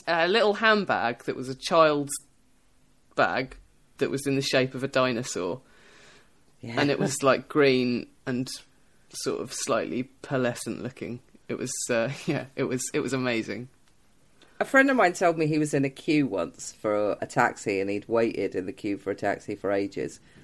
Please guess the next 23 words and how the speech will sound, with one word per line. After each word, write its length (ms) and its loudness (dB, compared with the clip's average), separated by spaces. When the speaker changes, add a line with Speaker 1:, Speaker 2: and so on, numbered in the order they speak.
Speaker 2:
The 160 -2
taxi 360 -4
pulled 200 -4
up 180 2
in 200 -6
the 80 -4
rank 300 0
and 120 -4
he 60 -2
was 140 -2
at 80 -4
the 80 -8
front. 280 -2
The 80 -4
door 280 2
opened 360 -4
and 160 -10
<laughs> 0 -
Sue 360 -6
Pollard 460 2
whizzed 440 -2
past 340 4
him 260 -8